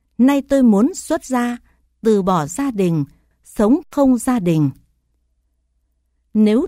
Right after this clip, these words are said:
thiện hữu Govinda xuất gia, từ bỏ gia đình,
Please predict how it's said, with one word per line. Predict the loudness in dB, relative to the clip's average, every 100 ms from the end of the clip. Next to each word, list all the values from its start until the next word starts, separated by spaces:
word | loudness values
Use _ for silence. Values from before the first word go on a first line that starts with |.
| -2
thiện | -2 -2
hữu | -2 -4 -4
Govinda | -2 0 2 2 0 -2 -6
xuất | -6 -8
gia, | -6 -4 -4 -4 -8 _ _ _ _
từ | 0 0
bỏ | 0 -2 -2
gia | -4 -4
đình, | -2 0 -2